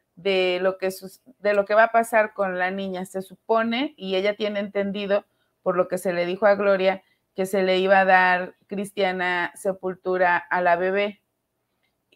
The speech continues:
Sin embargo, nunca supo, sino hasta mucho tiempo después, qué es lo que sucedió, qué es lo que pasa con,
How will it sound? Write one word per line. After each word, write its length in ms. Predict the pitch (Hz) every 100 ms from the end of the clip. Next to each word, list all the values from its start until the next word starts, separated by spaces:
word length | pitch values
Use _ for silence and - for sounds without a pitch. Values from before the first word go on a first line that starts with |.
| _ _ _ _
Sin 240 | 233 214
embargo, 420 | 208 208 202 208 226
nunca 480 | 226 233 233 240
supo, 560 | 254 254 - 202 208 220 _ _ -
sino 240 | - 175 165
hasta 200 | - 180
mucho 360 | 196 196 233
tiempo 300 | 220 208 208 208
después, 580 | 208 208 202 196 202 - _
qué 200 | - 226
es 100 | 220
lo 180 | 220 214
que 120 | 190
sucedió, 680 | 190 185 - 185 208 226 233 _ _ _ _ _ _ _ _
qué 140 | - 190
es 100 | 202
lo 140 | 214
que 100 | 202
pasa 440 | 190 202 202 208 202
con, 460 | 185 160 147 -